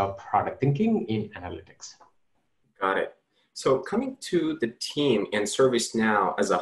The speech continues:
Speaker 2: whole, how would you differentiate the analytics team at ServiceNow than other teams you have led? Uh, what sets this team apart?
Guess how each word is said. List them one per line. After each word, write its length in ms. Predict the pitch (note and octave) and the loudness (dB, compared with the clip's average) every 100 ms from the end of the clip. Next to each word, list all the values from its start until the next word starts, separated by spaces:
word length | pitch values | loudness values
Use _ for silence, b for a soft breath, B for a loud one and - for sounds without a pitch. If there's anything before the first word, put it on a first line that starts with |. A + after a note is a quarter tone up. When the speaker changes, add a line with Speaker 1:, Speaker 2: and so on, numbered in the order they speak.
| - | 2
Speaker 2:
whole, 300 | A2 D2 D2 - b b b _ | 4 6 4 0 b b b _
how 200 | D#3 F#3 | 0 2
would 160 | B3+ G#3+ | 2 2
you 480 | G3 F#3 D#3+ D3+ - _ _ _ | 4 6 4 0 -2 _ _ _
differentiate 880 | - A#2 - D3+ - B2+ G#2+ G2 F#2+ - _ | -2 -2 0 0 2 2 6 6 6 0 _
the 80 | G#2+ A2+ | -2 2
analytics 380 | A2 A2+ A2 - | 4 4 2 0
team 180 | A2+ | 0
at 80 | - | 0
ServiceNow 760 | - A2+ G2 G2 A2 G#2 F#2+ F2+ | 2 2 2 0 0 2 2 2
than 120 | F#2 F#2+ | 0 2
other 180 | A2 | 0
teams 260 | A#2+ G#2 F#2+ | 0 0 2
you 100 | F#2 | 2
have 80 | E2+ | 2
led? 320 | F2 D#2 - - _ _ _ _ | 2 0 -2 -10 _ _ _ _
Uh, 140 | G2+ F2+ A2+ | -2 0 2
what 140 | F3 - | 2 2
sets 520 | - - D3 C3 - - | -8 -4 0 0 -2 0
this 260 | C#3 C#3+ | 2 2
team 140 | - A#2 | 2 0
apart? 500 | G#2+ - - - - | -2 -2 0 0 -6